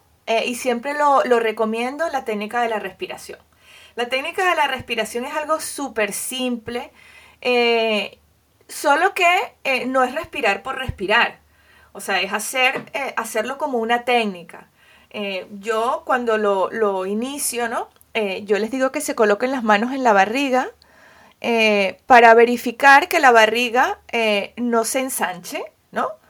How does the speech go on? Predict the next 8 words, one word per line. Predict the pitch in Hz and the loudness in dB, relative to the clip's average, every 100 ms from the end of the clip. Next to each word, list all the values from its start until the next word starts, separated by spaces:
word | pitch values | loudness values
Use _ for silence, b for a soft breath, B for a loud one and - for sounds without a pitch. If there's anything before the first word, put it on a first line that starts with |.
| b | b
Porque | 240 233 | -2 -2
entonces | 220 220 220 | 0 -2 0
ahí | 254 294 | -2 0
no | 330 | -2
lo | 226 | -2
estamos | - 226 247 | 0 -2 -2
haciendo | 254 226 196 214 | -4 -4 -4 -2
correctamente. | 220 185 175 202 196 185 156 - | 0 -2 -2 -2 -2 -4 -10 -20